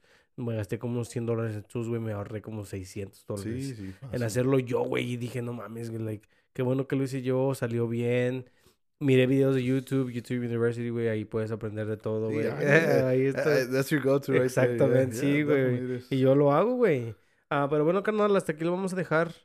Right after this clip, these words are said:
Speaker 1: Este, muchas gracias por haber, este, venido para acá, güey.
Speaker 2: No, sí, gracias por tenerme.
Speaker 1: La verdad, ojalá y te haya gustado la plática, güey. Este, no lo había planeado, güey. Antes de que vinieras para acá, dije,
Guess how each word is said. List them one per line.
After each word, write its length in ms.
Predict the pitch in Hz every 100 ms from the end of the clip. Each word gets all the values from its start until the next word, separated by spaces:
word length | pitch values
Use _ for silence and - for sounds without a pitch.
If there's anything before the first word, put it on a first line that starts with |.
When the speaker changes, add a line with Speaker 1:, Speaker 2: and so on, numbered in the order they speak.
| -
Speaker 1:
Este, 520 | 226 113 - - 117
muchas 240 | 113 117 143
gracias 180 | 139 -
por 120 | 127
haber, 260 | 113 110 113 120 _ _ _ _ _ _ -
este, 280 | 107 - 107
venido 320 | 104 104 120
para 80 | -
acá, 180 | 98 98
güey. 240 | 101 110
Speaker 2:
No, 240 | 92 107
sí, 180 | 117 113
gracias 300 | 113 110 107
por 140 | - 107
tenerme. 460 | 95 90 101 107 98 -
Speaker 1:
La 80 |
verdad, 340 | 113 104 110 117
ojalá 240 | 117 113 110
y 60 |
te 100 | 110
haya 80 | 127
gustado 300 | 143 135 120
la 120 | 127 113
plática, 360 | 107 - -
güey. 300 | 104 98 95 107 -
Este, 680 | 107 - _ 110 101 107 107 _ _ _
no 80 | 143
lo 80 | 180
había 140 | 208
planeado, 360 | 214 202 196 214
güey. 360 | 202 160 165 165
Antes 220 | - 165 190
de 80 |
que 80 | 220
vinieras 280 | 220 180 196
para 120 | 190
acá, 180 | - 185
dije, 420 | 180 175 165 156